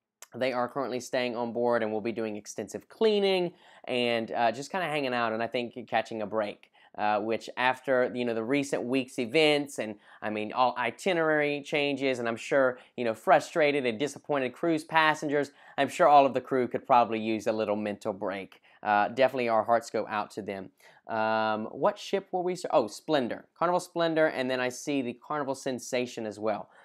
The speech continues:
<clears throat> Excuse me. You guys are having me talk a lot. My throat's going dry. Michael, we will check on Seattle. We will check on it. Give me just a moment, buddy. Let's find the Splendor first.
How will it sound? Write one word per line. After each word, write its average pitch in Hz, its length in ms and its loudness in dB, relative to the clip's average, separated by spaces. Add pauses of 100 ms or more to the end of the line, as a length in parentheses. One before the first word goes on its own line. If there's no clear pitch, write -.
(200)
<clears throat> - 340 -8
Excuse 131 640 4
me. 104 140 -10 (3000)
You 113 100 -4
guys 139 140 4
are 143 40 4
having 170 220 8
me 156 80 2
talk 185 260 10
a 190 60 8
lot. 202 320 10 (100)
My 127 120 -8
throat's 165 340 -2
going 139 240 -2
dry. 117 360 0 (2250)
Michael, 196 320 8
we 202 100 6
will 180 100 2
check 208 320 8 (760)
on 156 180 0
Seattle. 151 460 6
We 127 120 0
will 135 100 -2
check 147 300 2
on 127 120 2
it. 104 100 -8 (580)
Give 123 80 -14
me 123 60 -10
just 123 220 -6
a 135 40 -2
moment, 120 420 -2
buddy. 117 200 2
Let's 120 180 -2
find 147 280 0
the 120 40 -2
Splendor 127 540 -4
first. 113 500 -4